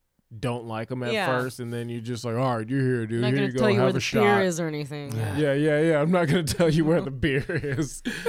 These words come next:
Speaker 1: <laughs> where the secret fucking, uh, refrigerator is in the garage. But, you know, here's a Bud Light, you know
Speaker 2: Or
Speaker 1: what
Speaker 2: the
Speaker 1: I'm saying? Out of the
Speaker 2: bathroom.
Speaker 1: case that my buddy brought. Um, but, uh, yeah, man, North Korea is fucking wild, man. It is,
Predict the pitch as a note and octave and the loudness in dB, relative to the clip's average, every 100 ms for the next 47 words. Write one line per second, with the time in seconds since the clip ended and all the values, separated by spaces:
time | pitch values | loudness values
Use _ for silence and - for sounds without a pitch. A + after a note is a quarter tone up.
0 | - F3+ F#3 G4+ - C4 F#3 D#3 D3 - | -2 0 0 -2 -2 0 2 2 0 0
1 | F3+ - D#3+ C3+ D#3+ D3+ D#3 C#3+ C3+ C#3 | -2 -2 -4 0 0 0 0 -2 -2 -2
2 | C3 B2+ B2 C3+ - D#3+ D3 C#3+ B2 A#2+ | 0 0 0 -2 0 -2 0 0 0 0
3 | A#2 A#2+ A#2+ A#2 A#2+ A2 G#2+ A#2 B2+ C3+ | 0 -2 -4 -4 -4 -6 -4 -2 2 2
4 | A2+ A2 G2+ - A2+ B2+ C3 A#2+ C3+ C#3+ | 0 -2 -8 -8 -8 -4 -4 -2 0 0
5 | C3 B2+ C3+ B2+ B2 B2 A#2+ A2+ A2+ A2 | -2 -2 -2 -2 -2 -2 -4 -6 -6 -6
6 | A2 G#2+ - C#3+ C#3 - G#2+ A#2+ A#2 A2 | -6 -8 -8 -6 -4 -6 -6 -6 -4 -6
7 | C3+ A#2 A#2 - A2+ G#2 G2 A2 G#2 G2 | -8 -8 -8 -8 -10 -10 -8 -8 -8 -8
8 | G#2 G#2 G#2+ _ _ _ - - - _ | -8 -8 -12 _ _ _ -20 -20 -20 _
9 | _ _ _ _ G#2+ G2+ G2 G2 F#2+ - | _ _ _ _ -18 -16 -16 -16 -20 -20
10 | _ _ _ _ G#2+ B2+ A#2+ A#2 A2+ A2 | _ _ _ _ -12 -4 -4 -2 -4 -2
11 | D3+ B3 G3+ F#3+ F#3+ E3+ D3 D3 F3+ F#3+ | -2 -2 -2 -2 -4 -6 -10 -4 -4 -4
12 | G3+ A3 G3+ C3+ E3 D3+ A#2+ G2 G2+ A#2+ | -6 -4 -4 -4 -6 -6 -8 -6 -4 -2
13 | A#2+ F#2 F#2 F#2 F#2 F#2+ C3+ C3+ A#2+ A2+ | -2 -6 -12 -14 -12 -6 -4 -2 -4 -8
14 | G#2+ - | -12 -16